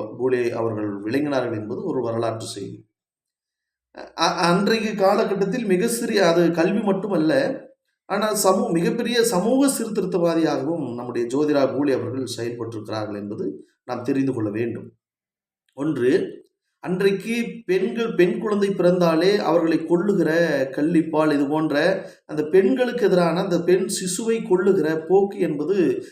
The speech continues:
அந்த சாவித்ரிபாய் பூலே அவர்களுடைய காலகட்டங்களிலே இருந்தது என்பது ஒரு செய்தி. அப்போ, அப்-, அப்படியென்றால் அந்த பெண் சிசு கொலைக்கு எதிராக மிக கடுமையாக எதிர்த்து நம்முடைய ஜோ-, அ,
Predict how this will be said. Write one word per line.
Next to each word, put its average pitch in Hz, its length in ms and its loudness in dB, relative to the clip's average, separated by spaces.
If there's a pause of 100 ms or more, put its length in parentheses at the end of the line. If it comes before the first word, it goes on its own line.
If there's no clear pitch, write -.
(120)
அந்த 156 460 4
சாவித்ரிபாய் 175 600 2
பூலே 170 200 4
அவர்களுடைய 135 500 0
காலகட்டங்களிலே 131 880 -4
இருந்தது 143 540 2
என்பது 123 440 -2
ஒரு 113 200 -2
செய்தி. 113 500 -8 (640)
அப்போ, 165 480 2
அப்-, 156 260 -6
அப்படியென்றால் 185 960 0
அந்த 180 280 0
பெண் 233 220 2
சிசு 240 500 -2
கொலைக்கு 220 440 2
எதிராக 196 360 2
மிக 202 200 0
கடுமையாக 220 520 2
எதிர்த்து 175 680 2
நம்முடைய 131 640 0
ஜோ-, 147 220 -2
அ, 123 380 -2